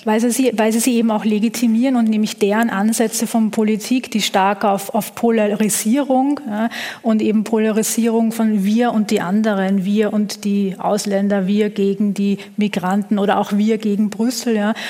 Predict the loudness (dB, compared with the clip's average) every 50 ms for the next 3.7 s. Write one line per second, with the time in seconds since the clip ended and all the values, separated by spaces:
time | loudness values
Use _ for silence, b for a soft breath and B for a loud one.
0 | B B B 0 2 2 2 2 2 2 2 2 2 2 2 0 0 0 0 0
1 | 2 2 2 2 2 0 0 0 0 0 0 2 0 0 0 -2 -4 -4 -4 -4
2 | -2 0 0 0 2 2 0 0 0 -2 -2 -2 -2 -2 0 0 0 0 0 0
3 | -2 0 0 0 -2 -2 -2 -2 -2 -2 -2 -2 -2